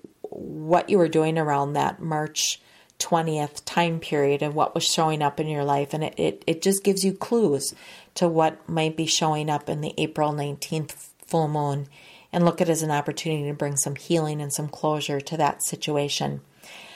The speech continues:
Just have more faith in yourself. Don't be scared by this message. Have more of an understanding about how resilient as a human being that you are, and this is all about your emotions expanding.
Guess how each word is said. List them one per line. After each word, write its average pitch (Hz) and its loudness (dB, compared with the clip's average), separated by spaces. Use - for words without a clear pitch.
Just 240 2
have 226 4
more 233 4
faith 156 2
in 214 4
yourself. 143 2
Don't 196 4
be 254 2
scared 185 4
by 196 4
this 160 0
message. 143 -2
Have 170 0
more 170 4
of 185 2
an 175 4
understanding 165 2
about 156 2
how 160 0
resilient 151 0
as 151 -2
a 147 -4
human 156 -2
being 147 -2
that 151 0
you 151 0
are, 147 2
and 147 -6
this 147 -2
is 151 -4
all 139 2
about 147 0
your 139 0
emotions 143 0
expanding. 139 -2